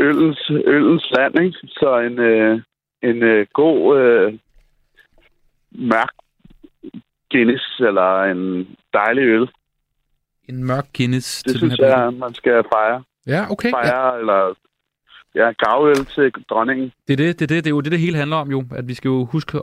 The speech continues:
Speaker 1: Ja.
Speaker 2: at lige være lidt ked af det, øh, over den her, øh,
Speaker 1: Ja.
Speaker 2: seksoghalvfems-årige dame, hun er død. Det, det, det er, det er jo lidt,
Speaker 1: Ja.
Speaker 2: det er jo lidt trist. Nå, men, øhm, du må, øh, du må hygge dig. Det ved jeg ikke, om man må overhovedet i London, øh, for tiden, men, øh, du må i hvert fald, øh, passe på dig selv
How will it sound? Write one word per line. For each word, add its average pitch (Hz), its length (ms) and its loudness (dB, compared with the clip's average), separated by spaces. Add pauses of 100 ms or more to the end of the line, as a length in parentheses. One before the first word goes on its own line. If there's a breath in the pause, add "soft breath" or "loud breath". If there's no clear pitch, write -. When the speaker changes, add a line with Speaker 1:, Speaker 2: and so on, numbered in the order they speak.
Speaker 1:
Ja. 117 280 -2
Speaker 2:
at 117 60 -2
lige 143 220 -2
være 127 140 -2
lidt 135 120 -2
ked 135 200 -2
af 113 160 -2
det, 123 160 -4 (220)
øh, 113 320 -6
over 117 260 -4
den 117 160 -6
her, 113 280 -4
øh, 110 60 -4
Speaker 1:
Ja. 113 80 -4
Speaker 2:
seksoghalvfems-årige 113 800 -4
dame, 110 180 -4
hun 117 100 -4
er 110 40 -4
død. 107 180 -6 (100)
Det, - 320 -8
det, - 260 -8
det - 100 -6
er, 120 160 -2
det 117 160 -6
er 127 40 -2
jo 131 100 -2
lidt, 113 240 -8
Speaker 1:
Ja. 104 60 -8 (100)
Speaker 2:
det 117 80 -10
er 120 40 -4
jo 123 60 -2
lidt 117 140 -6
trist. - 340 -14 (460 loud breath)
Nå, 143 120 0
men, 151 140 -2
øhm, 127 800 -2
du 147 80 -2
må, 143 340 0
øh, 123 200 0
du 151 60 -2
må 139 80 2
hygge 175 160 0
dig. 202 120 -2
Det 160 80 -4
ved 175 100 0
jeg 165 80 0
ikke, 165 80 -2
om 170 120 -2
man - 20 -2
må 147 160 0
overhovedet 160 400 0
i - 20 -6
London, 151 400 -4 (140)
øh, 139 240 -2
for - 80 -8
tiden, 143 400 -4
men, 131 200 -4
øh, 117 180 -2
du 127 60 -10
må 131 100 -4
i 127 40 -4
hvert 135 160 -2
fald, 135 220 -4
øh, 117 120 -4
passe 131 200 -6
på 156 80 0
dig 160 80 -4
selv 160 220 -6